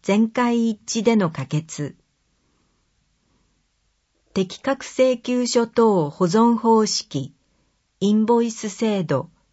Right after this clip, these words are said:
の廃止等を求める意見書。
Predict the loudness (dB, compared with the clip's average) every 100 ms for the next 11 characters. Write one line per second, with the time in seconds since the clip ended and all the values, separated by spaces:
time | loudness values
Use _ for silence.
0 | _ 0 0 0 -8 -4 0 0 -2 -4
1 | 4 6 6 6 4 2 2 2 2 2
2 | 0 -2 -4 -2 -2 -2 -4 -4